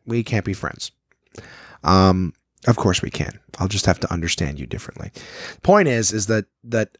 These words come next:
it's also money spent. And there's some days where, like, the fucking McDonald's app will be like, "Buy one breakfast sandwich, get another one free." And I'm like, "No, how am I losing money? I'm trying to save money." That's saving money right there.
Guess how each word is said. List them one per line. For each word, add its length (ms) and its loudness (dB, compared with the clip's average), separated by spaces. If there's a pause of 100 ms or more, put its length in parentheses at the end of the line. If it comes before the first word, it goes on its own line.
(140)
it's 180 0
also 460 6
money 340 2
spent. 480 -6
And 120 -2
there's 140 4
some 200 2
days 280 4
where, 200 2
like, 380 -2 (720)
the 200 -2
fucking 300 2
McDonald's 460 2
app 140 2
will 80 -4
be 100 0
like, 200 0 (580)
"Buy 380 2
one 240 2
breakfast 340 2
sandwich, 300 0
get 180 2
another 240 0
one 120 -2
free." 260 0
And 80 4
I'm 80 -2
like, 260 0
"No, 100 6
how 200 8
am 80 6
I 80 8
losing 300 2
money? 220 4
I'm 100 -8
trying 180 6
to 40 -2
save 260 2
money." 320 2
That's 240 -4
saving 320 -2
money 220 -6
right 220 -6
there. 200 -8